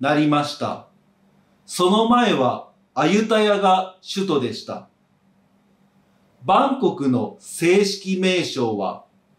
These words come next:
クルンテープ・プラ・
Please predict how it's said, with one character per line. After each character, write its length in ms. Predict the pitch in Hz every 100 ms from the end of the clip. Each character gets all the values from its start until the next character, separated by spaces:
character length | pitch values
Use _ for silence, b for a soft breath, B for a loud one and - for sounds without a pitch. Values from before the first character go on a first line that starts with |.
| _ _ _ _
ク 180 | - 156
ル 280 | 165 214 220
ン 60 | -
テ 260 | 196 190
ー 60 | 190
プ・ 300 | 175 170 - _ _
プ 100 | 160
ラ・ 420 | 165 160 - -